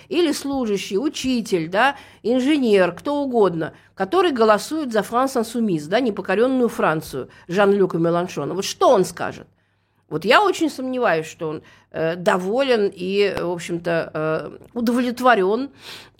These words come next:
поведением своих, э, в общем-то, избранников. Ну, не знаю, я могу быть не права. Я не настаиваю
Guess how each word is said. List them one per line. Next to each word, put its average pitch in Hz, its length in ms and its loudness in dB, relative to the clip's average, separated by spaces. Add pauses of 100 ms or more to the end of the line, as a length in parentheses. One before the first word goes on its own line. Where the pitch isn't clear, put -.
(160)
поведением 214 680 0
своих, 202 580 -2
э, 165 600 0
в 160 40 -2
общем-то, 170 360 -6
избранников. 180 600 -6 (220)
Ну, 370 180 -4
не 320 120 -2
знаю, 170 300 -6
я 220 140 0
могу 226 240 0
быть 226 180 -6
не 226 80 -4
права. 202 340 -2
Я 185 160 2
не 220 120 0
настаиваю 349 580 0